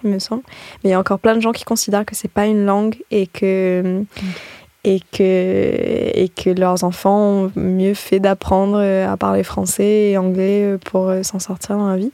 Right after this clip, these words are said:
Speaker 1: Et, <laughs> et du coup... Euh, et, et heureusement, voilà, il y a plein de, bah, ça passe par le, par la création, la, la, la revalorisation de la langue. Et, euh,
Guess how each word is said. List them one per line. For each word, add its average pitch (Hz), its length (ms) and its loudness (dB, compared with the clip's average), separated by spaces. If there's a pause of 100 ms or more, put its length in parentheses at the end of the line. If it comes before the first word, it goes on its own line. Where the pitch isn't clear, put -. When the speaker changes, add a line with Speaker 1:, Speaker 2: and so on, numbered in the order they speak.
(680)
Speaker 1:
Et, 202 420 2 (440)
<laughs> - 420 -16
et 202 180 2
du 185 220 -4
coup... 240 300 2
Euh, 214 480 2 (1300)
et, 202 320 4
et 208 60 4
heureusement, 202 400 4
voilà, 214 240 4
il 208 60 2
y 214 40 0
a 208 40 -4
plein 202 220 -2
de, 208 480 2
bah, 208 80 0
ça 202 140 0
passe 208 260 0
par 220 180 0
le, 208 220 0
par 208 260 -2
la 196 60 -2
création, 202 640 0
la, 208 160 2
la, 196 180 0 (120)
la 202 160 0
revalorisation 196 680 0
de 196 40 0
la 196 120 -2
langue. 220 200 -4 (100)
Et, 202 240 0
euh, 202 240 0